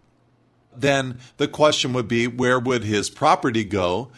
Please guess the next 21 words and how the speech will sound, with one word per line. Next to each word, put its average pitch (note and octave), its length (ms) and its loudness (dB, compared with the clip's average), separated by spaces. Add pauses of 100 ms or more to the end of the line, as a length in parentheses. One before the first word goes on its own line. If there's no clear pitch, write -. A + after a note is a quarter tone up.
(280)
and A#2+ 200 -2
who D3 180 2
would C#3+ 240 -2
carry A2+ 360 2
on G2+ 200 -2
his F#2+ 280 -4
name? G#2+ 440 -2 (440)
Well, A2 180 0
if A2+ 100 -4
he C3+ 100 2
had E3+ 160 4
a D#3 60 0
brother, A#2 580 0 (360)
then C#3 180 -2
his D3 200 -2
brother F#3 480 2
was A#2+ 260 -2
to A#2 120 -4
marry F#2+ 600 0 (420)
the G2 540 2 (380)
widow G2 720 -2